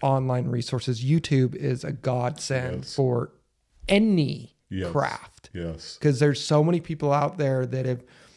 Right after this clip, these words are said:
Speaker 1: gone through the reading the manuals and doing it the old
Speaker 2: Yes.
Speaker 1: school way, and then they just share your knowl-, their knowledge with you.
Speaker 2: Yes.
Speaker 1: That,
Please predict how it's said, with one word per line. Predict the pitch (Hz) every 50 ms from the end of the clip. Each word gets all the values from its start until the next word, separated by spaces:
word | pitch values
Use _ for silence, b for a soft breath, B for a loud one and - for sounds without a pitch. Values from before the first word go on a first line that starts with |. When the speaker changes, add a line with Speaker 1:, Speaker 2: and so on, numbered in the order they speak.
| b b b b b -
Speaker 1:
gone | - 139 135 139 139 135
through | - - 135 131 127
the | 123 131 123
reading | 120 117 135 135 135 143 143 135
the | 131
manuals | 131 135 131 131 131 131 131 127 123 120 120 113 120
and | 123 123
doing | 117 139 135 131 123
it | 123 123 123
the | - 131 127 127
old | 131 135 135 143 131
Speaker 2:
Yes. | 135
Speaker 1:
school | - - - 135 127 127
way, | 123 127 127 123
and | 120 120 120
then | 123 123 127
they | 123
just | 120 120 123 117 -
share | - - 139 135 131 131
your | 123 123 120
knowl-, | 113 120 120 123 127 131 131 - -
their | 131 139 147 151
knowledge | 135 123 120 117 120 120 120 123
with | 139 123 127 143 143 - -
you. | 127 120 117 113
Speaker 2:
Yes. | 110 -
Speaker 1:
That, | 131 139 147